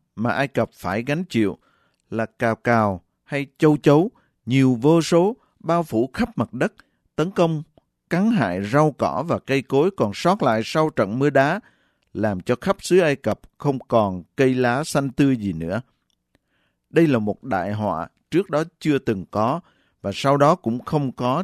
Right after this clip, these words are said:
trên đất Ai Cập. Chúng ta lưu ý một số điểm sau. Trước hết, trong câu hai Chúa phán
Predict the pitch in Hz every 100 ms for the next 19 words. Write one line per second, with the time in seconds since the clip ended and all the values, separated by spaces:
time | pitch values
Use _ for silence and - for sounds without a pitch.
0 | - 139 117 123 - 107 120 98 - _
1 | _ _ _ _ _ _ 131 120 143 139
2 | 135 139 170 151 92 - 113 135 131 95
3 | 120 - 113 104 _ _ _ _ _ _
4 | _ _ _ _ _ _ - 139 151 131
5 | - _ _ _ - 127 - 131 123 127
6 | 127 117 - 143 151 135 139